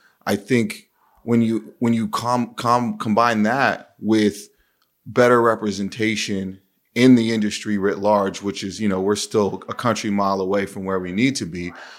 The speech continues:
but the permissions start to change and the things that people want start to change, right? When you, when you talk to historically under-resourced people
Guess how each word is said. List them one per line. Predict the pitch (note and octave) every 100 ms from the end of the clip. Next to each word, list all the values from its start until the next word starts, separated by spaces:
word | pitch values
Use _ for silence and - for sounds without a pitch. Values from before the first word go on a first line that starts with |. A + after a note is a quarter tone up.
| - -
but | A2+
the | A2
permissions | A#2 B2+ F3+ F3 B2
start | G#2+ G2
to | F#2
change | - F#2 E2 G#2+
and | G#2+
the |
things | G#2+ C3 B2
that | A2
people | B2+ A#2 G#2+
want | B2 D3+
start | - G#2+
to | F#2+
change, | - G2 E2+ E2+
right? | G#2 A#2
When | G#2+ A2+
you, | B2+ A2+
when | A#2 A#2
you | C#3
talk | C3+ B2 C#3
to | B2
historically | G#2+ - A2 G#2+ G#2+ G#2+
under-resourced | G2+ G2+ G#2+ G#2 G#2 - -
people | A#2+ B2 G2+ G2+